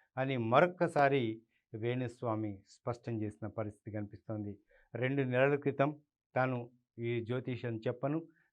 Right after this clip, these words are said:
సినిమా పరిశ్రమకు సంబంధించిన ప్రముఖ-, ప్రముఖుల జోలికి వెళ్ళను అని చెప్పిన తర్వాత, తాజాగా నిన్న మొన్న మళ్ళీ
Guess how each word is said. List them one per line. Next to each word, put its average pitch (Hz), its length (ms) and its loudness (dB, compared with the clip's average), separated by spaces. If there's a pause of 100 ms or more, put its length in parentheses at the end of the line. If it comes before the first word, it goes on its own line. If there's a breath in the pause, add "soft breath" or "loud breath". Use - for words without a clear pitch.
సినిమా 127 440 0 (760)
పరిశ్రమకు 127 460 -2
సంబంధించిన 117 560 -2
ప్రముఖ-, 123 580 0
ప్రముఖుల 120 500 -2
జోలికి 113 360 -2
వెళ్ళను 117 420 -2 (1080)
అని 117 160 0
చెప్పిన 120 360 0
తర్వాత, 139 480 6 (160)
తాజాగా 131 560 4 (500 soft breath)
నిన్న 190 300 6
మొన్న 147 500 4
మళ్ళీ 160 440 6